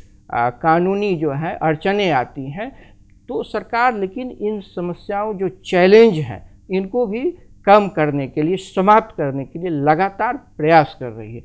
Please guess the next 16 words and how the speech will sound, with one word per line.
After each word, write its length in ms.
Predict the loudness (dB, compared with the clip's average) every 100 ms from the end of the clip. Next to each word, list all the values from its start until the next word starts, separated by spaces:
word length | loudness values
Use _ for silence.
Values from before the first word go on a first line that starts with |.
| -20 -20 -8
कुछ 220 | -6 -6 -8
एडवाइजर्स 600 | -6 -4 -2 -2 -4 -6
के 120 | -8
द्वारा 280 | -6 -6 -6
इसमें 400 | -10 -14 -14 -14 -6
एडवाइस 640 | -4 -4 -6 -2 -2 -2 -6
भी 300 | -6 -6 -8 -14 -10
दिए 320 | -2 6 6
गए 100 | 4
हैं, 300 | -2 -8 -8
जैसे 280 | -8 -4 -4
कि, 360 | -4 -8 -10 -16 -20 -20 -6
आ, 260 | 2 4 2 -2 -20 _ _ _
कॉमन 540 | 4 6 6 2 2
लेबर 520 | 2 4 4 4 0 0
लॉ 360 | 2 4 2